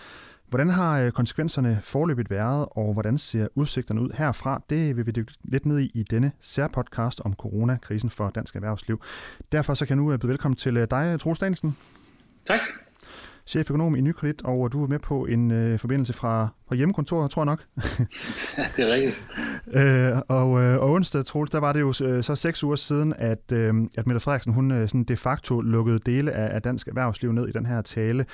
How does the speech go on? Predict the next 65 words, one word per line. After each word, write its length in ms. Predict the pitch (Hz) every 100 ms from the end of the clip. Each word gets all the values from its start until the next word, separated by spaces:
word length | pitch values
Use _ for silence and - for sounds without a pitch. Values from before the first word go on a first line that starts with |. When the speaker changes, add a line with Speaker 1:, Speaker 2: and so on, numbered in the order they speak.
| - - -
Speaker 1:
og, 220 | - 110
og, 120 | 117
og 80 | 110
vi 60 | 120
kan 100 | 131
nu, 180 | 143 143
øh, 40 |
begynde 200 | 113 131
at 40 |
lave 120 | 117 123
en 40 |
eller 100 | 123
anden 100 | 120
form 140 | 123
for 60 | 110
status 380 | - 120 135 107
over, 140 | 120
hvordan, 280 | 107 107 120
øh, 240 | 113 101
konsekvenserne 600 | - 113 - - 123 107 104
har 400 | 101 101 104 104
været, 280 | 107 110 123
og 80 |
det, 160 | 127 131
det 100 | 143
gjorde 180 | 147 147
du 100 | 147
egentlig 300 | 139 117 110
faktisk 240 | 123 113
i 40 | 120
en 60 |
analyse 460 | 110 107 117 139 117
her, 160 | 123
du 120 | 113 117
sendte 240 | 120 120
ud 40 |
for 100 | 131
nogle 160 | 117 107
dage 180 | 104 127
siden, 340 | - 120 131 - - - -
og, 280 | - 113 117
og 100 | 117
hvis 140 | 113 127
vi 60 |
tager 200 | 117 143
lige 100 | 139
et 60 | 143
par 80 | 120
tal 240 | - 135
derfra, 340 | 143 - 113
så 100 | 117
viser 280 | 131 147 123
det 100 | 104
sig, 240 | - 107 -
at, 300 | 110 107 -
øh, 160 | 107 104 -
enoghalvfjerds 600 | 180 113 107 113 127 139
tusind 320 | - 120 120
virksomheder 520 | 117 123 123 110 120 120
har 220 | 113 104
søgt 320 | - 127 -
om, 300 | - 104 98
øh, 140 | 95 95
kompensation, 1000 | - 110 - 104 - 104 - 190 139 110 - - - -
i, 360 | - - 123 123